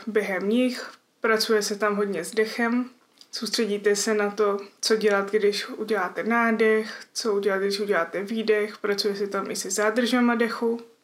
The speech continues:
Yoga je hodně rozsáhlá, má spoustu částí. O té filozofii jogy se tu asi nebudeme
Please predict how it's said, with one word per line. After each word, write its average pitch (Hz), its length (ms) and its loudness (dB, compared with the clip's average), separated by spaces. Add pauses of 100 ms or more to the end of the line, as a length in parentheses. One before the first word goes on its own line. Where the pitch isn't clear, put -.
(240)
Yoga 226 240 4
je 240 80 4
hodně 233 280 6
rozsáhlá, 208 880 2 (200)
má 220 320 2
spoustu 220 480 0
částí. 240 840 -2 (720)
O 220 120 2
té 226 280 4
filozofii 233 600 4
jogy 220 240 4
se 214 140 2
tu 214 120 2
asi 208 220 4
nebudeme 226 720 4